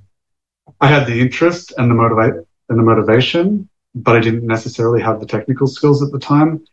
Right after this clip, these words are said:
I think, um, having a, a mentor, mentee sort of piece to an incentivized testnet is, is a good aspect and had, had helped me tremendously in some of, um, the previous testnets.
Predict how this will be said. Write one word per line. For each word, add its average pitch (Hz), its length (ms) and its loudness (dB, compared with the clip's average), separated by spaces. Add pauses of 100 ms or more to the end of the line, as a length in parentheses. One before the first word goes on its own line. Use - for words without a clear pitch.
(300)
I 120 80 2
think, 120 560 -2
um, 107 460 -2 (120)
having 117 640 0
a, 110 340 -2
a 110 140 0
mentor, 117 720 2
mentee 110 680 -2 (600)
sort 107 340 0
of 104 200 -6 (520)
piece - 560 -2 (320)
to 147 160 4
an 143 60 4
incentivized 151 680 0
testnet 156 600 -2 (500)
is, 113 400 -2 (200)
is 117 140 2
a 117 60 0
good 110 180 0
aspect 165 680 -2
and 113 220 0
had, 123 320 -2
had 123 120 0
helped 123 220 2
me 131 160 4
tremendously 143 760 2 (440)
in 120 100 0
some 113 200 2
of, 113 200 0
um, 104 320 2
the 117 80 -2
previous 123 420 2
testnets. 170 680 -2